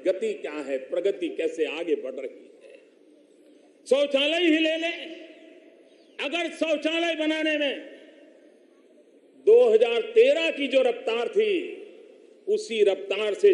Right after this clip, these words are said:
चलते तो शायद कितने दशक बीत जाते, शौचालय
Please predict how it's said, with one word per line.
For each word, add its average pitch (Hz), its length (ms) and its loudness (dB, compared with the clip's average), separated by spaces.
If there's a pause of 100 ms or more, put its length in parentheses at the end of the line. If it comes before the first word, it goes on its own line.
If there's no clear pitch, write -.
चलते 294 600 2 (600)
तो 208 140 8
शायद 302 640 -2 (1120)
कितने 269 440 2 (300)
दशक 226 380 0 (100)
बीत 220 240 0
जाते, 202 420 0 (1120)
शौचालय 190 800 2